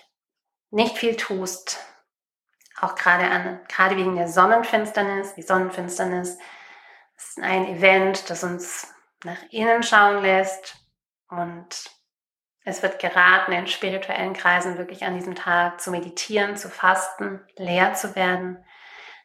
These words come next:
Dass einfach das gesehen werden kann, was da ist. Also Thema Unterbewusstsein, was einfach im Unterbewusstsein ist, was ja wirklich jeder von uns hat, dieses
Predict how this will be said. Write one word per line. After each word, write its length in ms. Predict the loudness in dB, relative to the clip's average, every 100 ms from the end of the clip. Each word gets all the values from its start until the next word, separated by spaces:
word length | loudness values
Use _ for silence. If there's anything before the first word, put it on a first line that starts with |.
| _
Dass 360 | 4 6 2 4
einfach 460 | 4 4 2 2
das 240 | 4 4 2
gesehen 500 | -4 2 4 6 6
werden 320 | 4 2 -4
kann, 540 | -2 0 -2 -6 0
was 260 | 2 2 4
da 360 | 4 4 0
ist. 200 | -6 -12 -18 -12
Also 260 | -10 -8
Thema 320 | -6 0 2
Unterbewusstsein, 880 | 4 4 4 2 -2 -2 4 4 6
was 160 | 4 4
einfach 280 | 2 0 -6
im 120 | -4
Unterbewusstsein 840 | 2 4 4 0 -2 0 -2 -2 -6
ist, 180 | -4 -4
was 180 | 0
ja 180 | 0 2
wirklich 560 | 4 4 4 -4 -6 -14 -20 -20 -20 -20 _ _ _ _ _ _ _ _ _ _ _ _ _
jeder 500 | 0 6 8 8 6
von 340 | 4 4 6 4
uns 440 | 2 2 4 6
hat, 420 | 4 2 -2 -2 -6 -8
dieses 640 | -6 -4 -6 -6 -8 -12